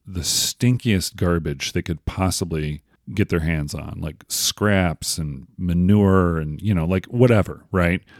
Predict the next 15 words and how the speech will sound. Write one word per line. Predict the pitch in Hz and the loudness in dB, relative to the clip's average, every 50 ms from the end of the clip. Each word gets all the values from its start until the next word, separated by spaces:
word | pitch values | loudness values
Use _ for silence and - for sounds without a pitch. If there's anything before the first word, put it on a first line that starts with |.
| - - - - - - - - | -20 -20 -20 -20 -20 -20 -6 -2
And | 117 104 | 2 4
they | 104 107 | 4 6
got | 95 123 131 139 | 8 8 10 10
it | 147 139 | 10 10
all | 123 113 117 120 120 120 120 - - - _ _ _ _ _ _ _ _ | 10 10 8 8 8 6 4 2 -2 -8 _ _ _ _ _ _ _ _
into | 123 120 120 127 - 131 123 | 4 4 4 4 6 6 6
a | 113 | 6
box | 95 - 98 90 87 85 87 - - - - - | 6 4 2 2 2 2 0 -2 -4 -6 -6 -4
and | - 101 90 90 85 82 87 98 | -2 -2 0 0 -2 -2 0 0
wrapped | 98 95 101 104 - - | 2 2 2 2 0 0
it | 101 85 | 0 2
up, | 92 90 82 - - - | 2 2 0 -2 -4 -4
like, | 92 85 - _ | -6 -6 -4 _
the | - 95 | -2 0
nicest | 92 92 92 92 95 104 113 - - - 135 117 - - - - - | 2 4 4 4 4 4 4 2 4 4 4 4 4 2 -6 -8 -12